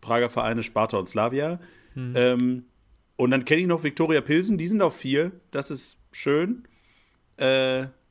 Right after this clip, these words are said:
Speaker 2: Die
Speaker 1: und dann,
Speaker 2: Hm.
Speaker 1: bitte?
Speaker 2: Ja, ja, vor allem, die, die sind ja noch Meister gewesen vor, vor, weiß gar nicht,
Speaker 1: Ja.
Speaker 2: vor, vor zwei Jahren.
Speaker 1: Und dann ist da Mlada Boleslav,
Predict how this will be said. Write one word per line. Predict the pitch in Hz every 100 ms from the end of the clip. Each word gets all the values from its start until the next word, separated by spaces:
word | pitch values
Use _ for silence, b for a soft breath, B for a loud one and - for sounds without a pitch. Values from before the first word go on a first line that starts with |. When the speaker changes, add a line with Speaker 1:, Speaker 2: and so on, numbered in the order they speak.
| _ - _ 127
Speaker 2:
Die |
Speaker 1:
und | 131 139 139 135 - _ _
dann, | 131 139
Speaker 2:
Hm. | 151 123 131 - _ _ _ 120
Speaker 1:
bitte? | 123 - - _ _ -
Speaker 2:
Ja, | 135 143
ja, | 190
vor | - 110
allem, | 113
die, | 110
die | -
sind | - 113
ja |
noch | 113 110
Meister | 131 - 123
gewesen | 117 120 117
vor, | 117 120 123 - _ -
vor, | - 135 139
weiß | 123
gar | 123 117
nicht, | 117
Speaker 1:
Ja. |
Speaker 2:
vor, | 117 - -
vor | -
zwei | -
Jahren. | 147 175 B
Speaker 1:
Und | 131 123
dann | 123 156
ist | 156 -
da | 139 143 143 143
Mlada | 127 135 127 135 151 165
Boleslav, | 147 120 - 180 123 110 104 165 -